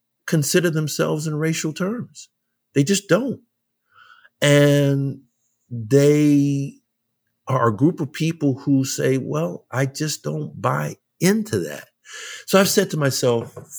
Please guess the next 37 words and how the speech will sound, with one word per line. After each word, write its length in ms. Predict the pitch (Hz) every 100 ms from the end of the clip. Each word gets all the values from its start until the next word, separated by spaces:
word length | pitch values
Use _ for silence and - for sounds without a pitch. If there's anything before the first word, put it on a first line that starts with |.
| - 117
for 200 | 104 98
a 40 | - -
while 340 | 95 107 104
now, 160 | 95 87
"Well, 140 | 113 151
what 180 | 285
do 80 | 320
we," 240 | 285 208 - - - - -
you 160 | 165
know, 80 | 165
if 360 | 165 165 160 -
you 100 | 147
pulled 400 | - - 247 175
the 80 | 107
rug 380 | 92 107 127 127
from 200 | 87 82
under 160 | 82
people, 260 | - 87 82 113
so 240 | - 196
many 240 | 214 190 135
people, 480 | - 127 - 90 80
because 480 | 87 85 104 104
of 140 | 117 104
our 140 | 107
socialization 960 | 107 101 101 - 143 - 78 76 - 143
and 160 | 143
racialization, 840 | 87 131 - - - - - - - _ _ _ -
consider 360 | 117 - 151
themselves 440 | 127 110 120 107 92
in 80 |
racial 340 | 87 98 - 87
terms. 420 | - 151 123 98
If 200 | 107 -
you 100 | 139
just 260 | 143 131 -
say 400 | 127 117 117 - _ _ _ _
that 180 | 95